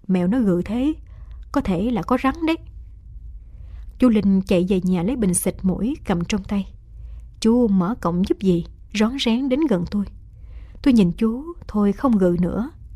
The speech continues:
Chú nói, "Mèo xuống đi, để cho bình xịt làm việc." Chú hướng cái dòi sang sân nhà chú Chính, xịt từng luồng dài. Một lát có tiếng rục rịch.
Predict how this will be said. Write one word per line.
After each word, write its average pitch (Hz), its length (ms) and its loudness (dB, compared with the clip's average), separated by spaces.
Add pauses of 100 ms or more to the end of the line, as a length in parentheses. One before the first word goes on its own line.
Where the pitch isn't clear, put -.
Chú 226 160 -2
nói, 226 260 0 (920)
"Mèo 175 200 2
xuống 254 240 4
đi, 220 140 6 (400)
để 214 120 4
cho 226 140 0
bình 185 160 4
xịt 196 220 -2
làm 185 120 2
việc." 180 220 2 (1500)
Chú 226 140 6
hướng 226 280 4
cái 294 160 2
dòi 175 200 2
sang 196 380 0 (160)
sân 233 240 4
nhà 170 120 4
chú 226 220 -2
Chính, 233 240 2 (540)
xịt 226 240 4
từng 190 320 6
luồng 185 320 4
dài. 175 280 -2 (480)
Một 226 160 4
lát 285 240 0 (160)
có 285 100 2
tiếng 339 220 4
rục 190 180 2
rịch. 185 160 0